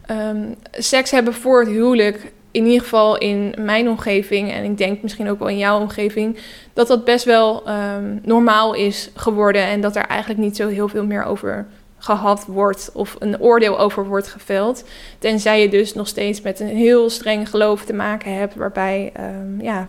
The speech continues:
je nog steeds geen seks voor het huwelijk mag hebben. Wat ik wel, ehm, bijzonder vind trouwens, is dat ik altijd dacht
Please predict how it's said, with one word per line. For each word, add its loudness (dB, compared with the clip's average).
je -2
nog -6
steeds -2
geen -2
seks -4
voor -2
het -4
huwelijk -4
mag -4
hebben. -4
Wat 2
ik -2
wel, 2
ehm, -4
bijzonder 2
vind -2
trouwens, -2
is -4
dat 0
ik -2
altijd 0
dacht -4